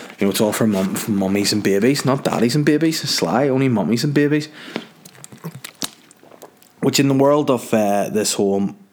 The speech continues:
man-sized tissue stuff, you know, how that floats, I don't know. But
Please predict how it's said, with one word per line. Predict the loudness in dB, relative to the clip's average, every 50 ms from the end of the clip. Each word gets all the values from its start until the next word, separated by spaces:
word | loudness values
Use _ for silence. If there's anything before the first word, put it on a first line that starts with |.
| _ _
man-sized | -6 -2 -2 0 0 0 -2 0 0 2 2 2 0 -4 -4
tissue | -4 -4 -2 0 0 0 0
stuff, | 0 2 0 0 0 0 -6 -12 -18 _ _ _ _ _ _ _ _ _ -6
you | -2 0
know, | 2 2 2 2 0 -4 -10 -18 _ _ _ _ _ _ _ _ _ _ _ _ _ _ _ _ _ _ _ _ _ -4
how | -2 0 2 4 4 4
that | 2 2 0 -4 -4
floats, | 0 2 2 2 2 -2 -4
I | -4 -2 0
don't | 0 0
know. | 0 0 -2 -4 -6 -16 -20 -20 _ _ _ _ _ _ _ _ _ _ -12 -12 -12 _ _ -2
But | 0 2 2 0 -2 -6 -14 -18